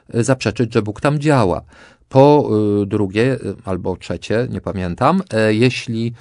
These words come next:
uznajemy, a uznajemy, że oni też są ochrzczeni w imię Ojca i Syna i Ducha Świętego,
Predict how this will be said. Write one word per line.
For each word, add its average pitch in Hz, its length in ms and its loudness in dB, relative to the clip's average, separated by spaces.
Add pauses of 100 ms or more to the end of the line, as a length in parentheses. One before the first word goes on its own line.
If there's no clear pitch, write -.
(280)
uznajemy, 113 920 2
a 90 340 -2
uznajemy, 95 840 -2
że - 140 -12
oni 107 180 -4
też 139 180 -8
są 117 180 -6
ochrzczeni 120 460 -6
w 107 40 -4
imię 104 200 -2
Ojca 120 280 -4
i - 100 -8
Syna 107 260 -6
i 104 80 -6
Ducha 104 200 -8
Świętego, 90 640 -4